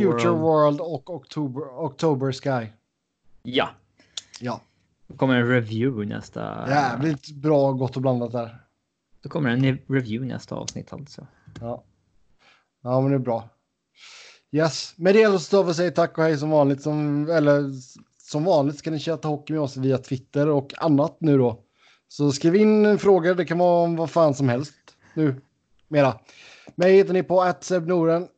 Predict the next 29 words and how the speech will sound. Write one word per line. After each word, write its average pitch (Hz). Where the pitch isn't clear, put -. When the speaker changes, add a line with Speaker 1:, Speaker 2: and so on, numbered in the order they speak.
Speaker 1:
Niklas 160
hittar 160
ni 156
på 160
at 160
Niklas 151
Wiberg, 151
Niklas 139
med 113
C, 180
Wiberg 151
med 147
enkel 135
V. 143
Robin 139
hittar 139
ni 131
på 139
R 143
underscore 131
Fredriksson. 151
Och 185
sen 165
Svenska 156
Fans 147
N 147
H 151
L-podcast 123
på 117